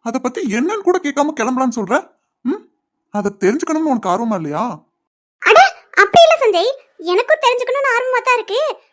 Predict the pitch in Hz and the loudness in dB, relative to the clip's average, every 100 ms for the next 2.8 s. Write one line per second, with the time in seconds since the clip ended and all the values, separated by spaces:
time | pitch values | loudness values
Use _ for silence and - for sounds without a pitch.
0 | _ 494 605 554 539 440 508 480 - 415 | _ -2 0 0 0 0 0 -4 -4 -2
1 | 640 571 415 370 330 _ _ - 403 466 | 0 -4 -4 -6 -6 _ _ -6 -2 -2
2 | 494 508 415 453 440 392 392 359 | -4 -6 -2 -2 -2 -2 -2 -4